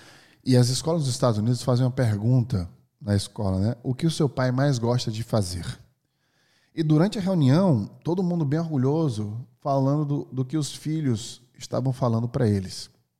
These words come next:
E a resposta era trabalho. Os filhos daquelas pessoas que estavam na reunião responderam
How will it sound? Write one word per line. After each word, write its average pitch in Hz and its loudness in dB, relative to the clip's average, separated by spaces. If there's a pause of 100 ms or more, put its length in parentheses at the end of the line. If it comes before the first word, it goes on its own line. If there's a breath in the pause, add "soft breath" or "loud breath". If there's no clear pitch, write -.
(1200 soft breath)
E 147 -4
a - 4
resposta 147 2
era 123 4
trabalho. 101 4 (1600)
Os 117 0
filhos 156 4
daquelas 127 2
pessoas 120 -2
que - -12
estavam 113 -2
na 113 2
reunião 110 4
responderam 127 4